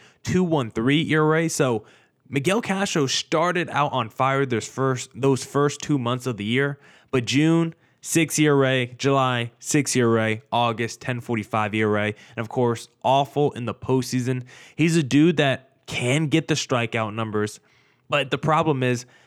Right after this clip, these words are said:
he's a volatile, volatile guy. He's kind of a three true outcome guy a little bit. Does give up a decent amount of hard contact.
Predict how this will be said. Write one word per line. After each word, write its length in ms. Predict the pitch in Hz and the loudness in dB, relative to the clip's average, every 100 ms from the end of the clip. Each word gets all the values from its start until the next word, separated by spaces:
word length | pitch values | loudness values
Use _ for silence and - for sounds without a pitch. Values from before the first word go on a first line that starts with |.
| _ | _
he's 140 | - 185 | 0 0
a 60 | |
volatile, 640 | 175 185 190 185 170 170 139 - | 2 2 2 2 0 0 -2 -6
volatile 680 | 113 147 165 160 151 151 | 0 2 0 0 0 0
guy. 300 | 127 127 117 | 0 -4 -6
He's 240 | 101 127 123 | -6 -6 -6
kind 340 | - 147 160 | -4 -2 0
of 140 | 143 | 0
a 80 | 139 | -2
three 560 | 139 127 113 131 135 143 | -2 -4 -2 0 2 0
true 400 | - - 139 135 | -4 -2 2 2
outcome 460 | - 127 127 135 123 | 2 -2 0 -4 -2
guy 220 | 117 117 | 0 0
a 40 | |
little 200 | 110 113 | 2 0
bit. 320 | 113 120 - - - _ - | 2 0 -2 -20 -20 _ 0
Does 280 | 120 147 | 2 2
give 220 | 131 139 139 | 0 0 2
up 260 | 139 - _ _ | 0 -6 _ _
a 140 | - 131 | -4 -4
decent 600 | 113 127 131 - 139 127 | -2 -2 -2 -2 -4 -4
amount 440 | 123 123 120 120 | -4 -2 0 -2
of 140 | - 107 | -4 -10
hard 340 | - 120 107 | -2 0 0
contact. 760 | - 113 117 110 117 110 110 | -2 -2 -2 -2 -2 -2 -4